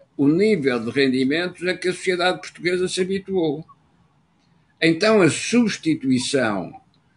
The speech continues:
desse império colonial terá de estar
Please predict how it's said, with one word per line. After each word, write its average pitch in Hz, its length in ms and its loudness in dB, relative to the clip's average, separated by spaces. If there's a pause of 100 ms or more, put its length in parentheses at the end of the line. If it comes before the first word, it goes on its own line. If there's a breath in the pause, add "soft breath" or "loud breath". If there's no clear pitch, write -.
(160)
desse 120 1000 0 (720)
império 143 800 4
colonial 107 800 -4 (640)
terá 202 320 0
de - 140 -6
estar 117 560 -2